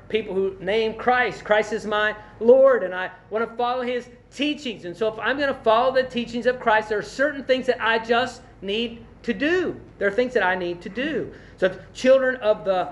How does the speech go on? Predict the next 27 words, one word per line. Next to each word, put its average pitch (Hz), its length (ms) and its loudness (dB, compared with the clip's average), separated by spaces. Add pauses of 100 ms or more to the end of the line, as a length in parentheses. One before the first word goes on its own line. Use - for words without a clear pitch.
(100)
light, 214 540 2 (180)
we 196 120 0
belong 214 400 -2
to 202 100 -6
the 175 340 0 (140)
day. 247 320 4
And 151 120 -4
so 196 200 -2
if - 80 -12
you 208 100 -6
look 226 320 -2
at 175 360 -4
verse 208 420 -2 (320)
eight, 233 480 2 (220)
it 165 100 -12
says, 196 320 0 (300)
"But 208 160 0
since 277 220 2
we 247 100 0
belong 226 320 2
to 233 100 2
the 196 100 0
day, 202 520 4
let 196 120 0
us 214 200 0
be 196 280 -2 (220)
sober, 214 720 4